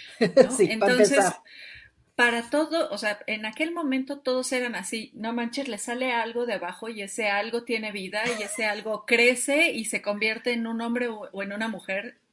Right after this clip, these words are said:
Speaker 1: funcional, ¿no?
Speaker 2: Ajá,
Speaker 1: O
Speaker 2: ajá.
Speaker 1: sea, son las mujeres las que perpetúan la especie, ¿no? Entonces, son
Speaker 2: Fantástico.
Speaker 1: ellas las más importantes.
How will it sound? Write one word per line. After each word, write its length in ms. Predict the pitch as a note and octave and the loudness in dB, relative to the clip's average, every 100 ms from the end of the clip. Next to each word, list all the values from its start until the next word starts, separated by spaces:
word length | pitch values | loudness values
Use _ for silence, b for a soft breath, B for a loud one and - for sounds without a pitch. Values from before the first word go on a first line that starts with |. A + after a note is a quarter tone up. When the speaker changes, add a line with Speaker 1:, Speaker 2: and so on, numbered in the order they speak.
| _ | _
Speaker 1:
funcional, 800 | - G#3 F#3 F#3 F3 E3+ - - - | -8 -6 -4 -6 -6 -8 -10 -14 -16
¿no? 160 | - A3+ | -10 -4
Speaker 2:
Ajá, 220 | G#3+ A#3+ D#4 | -2 0 2
Speaker 1:
O 40 | A#3 | 4
Speaker 2:
ajá. 240 | A#3 A#3+ | 6 6
Speaker 1:
sea, 160 | A3+ G3+ | 4 2
son 260 | C4 C4 | 0 4
las 180 | D#4+ D#4+ | 4 4
mujeres 360 | B3+ A#3 A#3 B3 | 2 0 0 -2
las 140 | G#3 | -6
que 100 | G3 | -8
perpetúan 580 | F#3 F3+ D#3+ D#3+ G#3 G#3 | -6 -6 -6 -6 -6 -4
la 60 | |
especie, 540 | G3 - F#3 D#3+ - - b b b _ | -8 -6 -6 -6 -12 -18 b b b _
¿no? 180 | F#3+ A#3+ | -6 -4
Entonces, 380 | C4+ A#3+ A#3+ B3 | -2 -2 -2 0
son 120 | F3+ | 2
Speaker 2:
Fantástico. 260 | D#3+ E3+ F3 | 4 4 4
Speaker 1:
ellas 120 | F3+ | 2
las 140 | G#3 | -2
más 200 | G#3+ G#3 | -2 -2
importantes. 720 | A#3 G#3+ F#3 - E3+ C#3+ C#3+ | -2 -2 -4 -6 -10 -10 -14